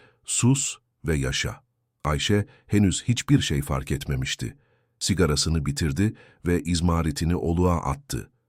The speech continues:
Karakol arabasına geri binmek için döndü. İki dakika içinde gidecek ve başına geleceklerden asla haberdar olmayacaktı. Ama Mehmet susamamıştı.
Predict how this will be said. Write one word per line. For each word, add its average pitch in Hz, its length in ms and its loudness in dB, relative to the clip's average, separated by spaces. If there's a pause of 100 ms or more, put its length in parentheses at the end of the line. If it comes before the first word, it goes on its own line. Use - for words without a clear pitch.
(160)
Karakol 107 400 2
arabasına 78 500 0
geri 82 300 0
binmek 85 340 0
için 69 300 -4
döndü. 62 360 -6 (440)
İki 135 200 2
dakika 135 340 4
içinde 95 380 2
gidecek 95 600 -2 (400)
ve 98 140 2
başına 135 300 4
geleceklerden 87 880 2
asla 123 400 2
haberdar 92 560 2
olmayacaktı. 65 800 -2 (440)
Ama 135 200 6
Mehmet 117 420 6
susamamıştı. 65 800 -2